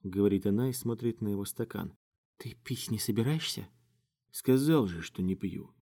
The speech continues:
Фрэнсис пододвигает его стакан к себе и отпивает, хотя рядом стоит другой, почти полный. "Щас скажешь, что зря я это делаю". Она вдруг хихикает. "Делай, что хочешь",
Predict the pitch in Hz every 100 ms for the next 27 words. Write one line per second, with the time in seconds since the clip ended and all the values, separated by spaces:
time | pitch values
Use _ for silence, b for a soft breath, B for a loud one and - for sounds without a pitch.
0 | _ _ - 127 123 123 - - 104 98
1 | 101 98 104 98 95 90 - 92 92 -
2 | - 90 110 113 110 107 - 127 131 90
3 | 80 - 135 151 139 135 120 - 127 120
4 | 143 139 90 - _ _ 101 - 123 120
5 | 98 85 - - _ _ _ _ _ -
6 | - 202 - 208 185 170 - 196 214 233
7 | 127 107 - 131 127 113 113 113 _ _
8 | _ - 110 120 113 113 - - 123 -
9 | 110 - - _ _ _ _ - 95 185
10 | 208 143 - 104 - 92 82 87 -